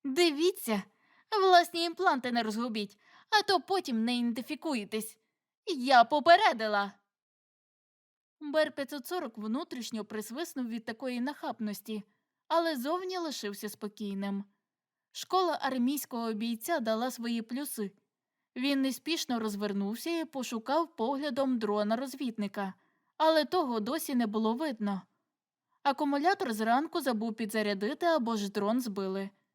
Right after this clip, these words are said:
Ех, доведеться пояснювальну за втрату інвентаря писати.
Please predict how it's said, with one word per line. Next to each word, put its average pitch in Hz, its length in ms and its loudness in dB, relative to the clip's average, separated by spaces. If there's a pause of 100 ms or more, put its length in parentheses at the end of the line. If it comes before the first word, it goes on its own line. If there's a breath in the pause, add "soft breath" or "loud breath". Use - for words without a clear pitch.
(520)
Ех, 262 400 2
доведеться 262 800 2
пояснювальну 285 1000 2
за 220 140 0
втрату 269 440 0
інвентаря 208 640 2
писати. 202 580 -6